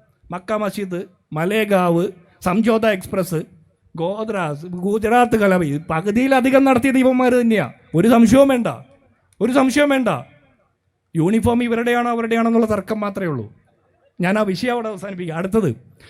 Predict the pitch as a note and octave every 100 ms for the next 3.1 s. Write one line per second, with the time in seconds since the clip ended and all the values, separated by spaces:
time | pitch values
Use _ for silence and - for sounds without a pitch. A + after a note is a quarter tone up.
0 | - G3 G3+ F#3+ - F#3 A3+ B3 C#4+ C#4
1 | C4 B3+ A#3+ A#3 G#3+ G#3 F3+ F3+ F3 D#3
2 | C3 G#2 - - G#3 B3+ D4 G#3 F#3+ F#3